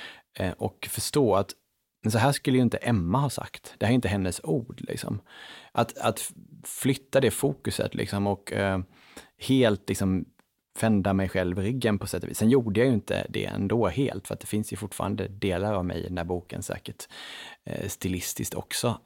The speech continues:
Men, eh, det var, det var utmaningen att fånga hennes röst och sen att också bara det här långa formatet, liksom, hålla det intressant. Och, alltså, det var, alltså, skriva en bok är så här,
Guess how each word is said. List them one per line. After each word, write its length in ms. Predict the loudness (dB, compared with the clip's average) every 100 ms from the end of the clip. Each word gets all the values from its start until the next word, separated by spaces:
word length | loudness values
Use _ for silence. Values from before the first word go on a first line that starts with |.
| _ _
Men, 400 | 2 4 4 4
eh, 140 | 2
det 180 | 4 6
var, 480 | 6 6 4 2 -2
det 140 | -2 2
var 100 | 4
utmaningen 500 | 4 2 0 2 0
att 100 | -2
fånga 460 | 0 0 0 -2 -4
hennes 360 | -4 -4 -4
röst 360 | -6 -6 -6 -8
och 180 | -6 -4
sen 220 | -2 0
att 120 | -2
också 280 | -6 -8 -6
bara 340 | -2 0 -2 -6 _ -20 _ _ _ _ _ _ _ _ _
det 100 | 2
här 120 | 4
långa 340 | 4 2 0
formatet, 560 | -2 0 0 0 -2 -4
liksom, 240 | -4 -4
hålla 240 | -2 0 0
det 60 |
intressant. 600 | -2 -4 -6 -2 -2 -2
Och, 140 | -4 -4 -10 -20 _ _ _ _ _ -6
alltså, 180 | -2 0
det 140 | 2
var, 220 | 4 4
alltså, 240 | 2 -4 -8
skriva 280 | -6 -2
en 100 | -2
bok 320 | 0 0 0 -4
är 40 |
så 100 | 0
här, 200 | 0 0